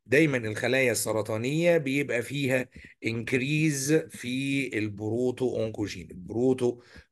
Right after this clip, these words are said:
اونكوجينز بيبقى موجود بشكل كبير، بيبقى موجود السايكلين والسايكلين ديبندنت كاينيزس،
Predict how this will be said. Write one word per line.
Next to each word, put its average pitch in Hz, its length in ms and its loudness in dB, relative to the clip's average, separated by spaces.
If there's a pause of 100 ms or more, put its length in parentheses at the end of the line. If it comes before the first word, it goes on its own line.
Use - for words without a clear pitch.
(120)
اونكوجينز 123 1160 2
بيبقى 113 460 -2
موجود 107 420 -4
بشكل 113 380 -2 (120)
كبير، 139 480 2 (400)
بيبقى 120 400 2
موجود 120 600 -2 (160)
السايكلين 107 800 0 (320)
والسايكلين 117 1200 2
ديبندنت 104 540 -2
كاينيزس، 135 800 -2